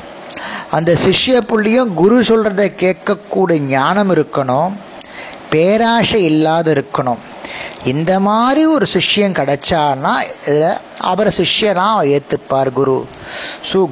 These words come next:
குரு, சிஷ்யன் இது ரெண்டுத்தினுடைய விளக்கங்களை நம்ம பார்த்தோம்.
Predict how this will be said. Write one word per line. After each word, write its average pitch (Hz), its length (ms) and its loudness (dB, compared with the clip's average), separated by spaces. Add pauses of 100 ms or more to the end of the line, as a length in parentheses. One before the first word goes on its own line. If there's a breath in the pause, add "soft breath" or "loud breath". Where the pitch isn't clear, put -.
குரு, 202 500 2 (920)
சிஷ்யன் 147 460 0 (280)
இது 135 180 -2
ரெண்டுத்தினுடைய 151 800 0
விளக்கங்களை 151 680 -2
நம்ம 117 260 -2
பார்த்தோம். 127 760 -2